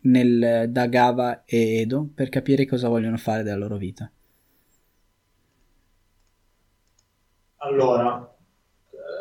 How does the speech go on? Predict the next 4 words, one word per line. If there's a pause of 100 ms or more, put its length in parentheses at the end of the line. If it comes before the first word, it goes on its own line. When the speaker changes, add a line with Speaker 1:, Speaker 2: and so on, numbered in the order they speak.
(160)
Speaker 2:
eh,
innanzitutto,
degli
altri